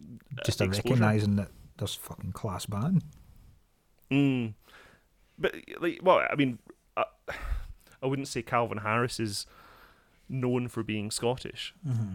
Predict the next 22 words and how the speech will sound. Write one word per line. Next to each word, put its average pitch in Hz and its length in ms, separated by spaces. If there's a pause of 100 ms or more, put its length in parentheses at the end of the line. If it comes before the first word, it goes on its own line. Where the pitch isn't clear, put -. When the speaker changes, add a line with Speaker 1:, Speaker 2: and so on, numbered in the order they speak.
(120)
Speaker 2:
He, 135 160
I 117 60
think 123 140
he - 100
happens 104 440
to 127 80
be 120 120
Scottish. - 600 (300)
Speaker 1:
<laughs> 415 260
Speaker 2:
But - 120
Speaker 1:
Yeah, 107 240
Speaker 2:
Biffy 131 240
Speaker 1:
yeah. 95 60
Speaker 2:
Clyro 120 580 (260)
couldn't 104 180
Speaker 1:
Yeah. 185 120
Speaker 2:
be 104 60
more 110 160
Scottish 107 340
if 120 80
they 104 80
tried. - 400